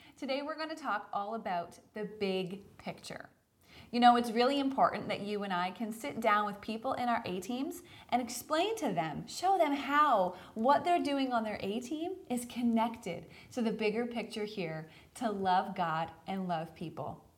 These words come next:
So the first question you have to ask yourself is, why do we serve? Why do we serve on A teams in the first place? The Bible tells us in First Peter chapter two, verse five, that you are like living stones being built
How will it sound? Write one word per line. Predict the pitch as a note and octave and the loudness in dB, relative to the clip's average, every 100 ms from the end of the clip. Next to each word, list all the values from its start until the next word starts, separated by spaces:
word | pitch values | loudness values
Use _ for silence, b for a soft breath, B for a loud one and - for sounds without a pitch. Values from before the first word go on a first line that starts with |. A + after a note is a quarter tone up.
| _ - B B - | _ -20 B B -8
So | D4 | -2
the | D#4+ | 2
first | E4 G4+ G4+ | 6 6 6
question | C#4 C#4 C#4 | 4 4 2
you | C4+ | 2
have | C4 G#3+ | 4 2
to | - | 2
ask | F3+ F3 - | 0 -2 -6
yourself | F#3 F3+ E3+ F3 - | -4 2 2 0 -4
is, | G#3+ G#3 | -2 -2
why | E3+ F3+ F3 F3 G3+ B3 | -2 2 4 4 0 -4
do | G#3 G3+ | -6 -4
we | F#3+ | -4
serve? | F#3+ E3+ D#3 - - - _ _ _ - | -6 -6 -6 -8 -12 -20 _ _ _ -8
Why | D4 F4+ | 2 2
do | A4 | 2
we | F#4 | 0
serve | G4 F4 E4 | 0 2 2
on | D4 C4+ | 2 0
A | C#4 | -2
teams | D4+ D4+ C#4+ C4+ | -2 -4 -6 -6
in | C4+ | -6
the | C#4 | -4
first | C#4 G#4 - | -2 -2 -4
place? | - - - - - _ B B B B B B | -6 -6 -8 -14 -20 _ B B B B B B
The | - | 0
Bible | C4+ C#4+ D#4+ E4 | 8 10 10 6
tells | D4 C4+ C#4 | 4 4 4
us | C#4 | 0
in | A#3+ G#3 | -2 -4
First | A3 C4 - | -4 -4 -4
Peter | C4 B3 A#3+ | -4 -2 -2
chapter | A3+ - E3 | -4 -4 -6
two, | D#3+ A#3 A3+ | -6 -2 -2
verse | A#3+ C4+ - | -2 -4 -2
five, | F3+ D#3+ D3 - B B | 0 0 -2 -8 B B
that | - A3 | -6 -2
you | A3+ C#4+ | 0 4
are | C#4+ | 6
like | A#3 F#3+ | 6 2
living | G#3 A3 B3 C4+ C#4 | 2 4 4 4 2
stones | - - F#3+ E3 E3 - | -2 -4 -2 -2 -6 -6
being | A3 G3+ G3+ | -4 -2 -4
built | F3 A#3+ B3+ | 0 2 2